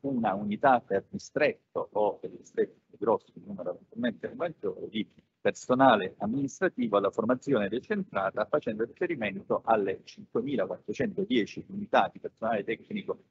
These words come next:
amministrativo con diversi profili professionali, dal laureato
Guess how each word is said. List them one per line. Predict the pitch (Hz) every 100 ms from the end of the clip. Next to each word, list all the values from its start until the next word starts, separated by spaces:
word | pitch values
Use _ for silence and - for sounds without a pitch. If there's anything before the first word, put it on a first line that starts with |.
| _
amministrativo | 104 98 - - _ _ - 107 - 120 92 - -
con | 107 95 90 _
diversi | 95 110 113 -
profili | - - 110
professionali, | - 95 - 120 117 90
dal | 87 90 85
laureato | 98 92 110 110 - 101